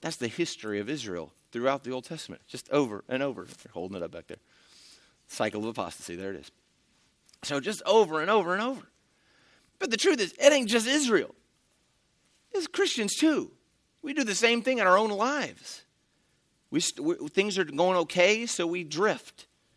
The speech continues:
And when we drift, God disciplines us. And when we get disciplined, maybe we remember, "Oh, yeah, yeah, I'm not really, you know,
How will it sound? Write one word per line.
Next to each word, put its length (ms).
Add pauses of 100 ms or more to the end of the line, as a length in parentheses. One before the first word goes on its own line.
(500)
And 120
when 160
we 120
drift, 640 (480)
God 220
disciplines 580
us. 280
And 100
when 80
we 80
get 260
disciplined, 540
maybe 180
we 140
remember, 420
"Oh, 160
yeah, 180
yeah, 160
I'm 180
not 200
really, 300 (560)
you 160
know, 160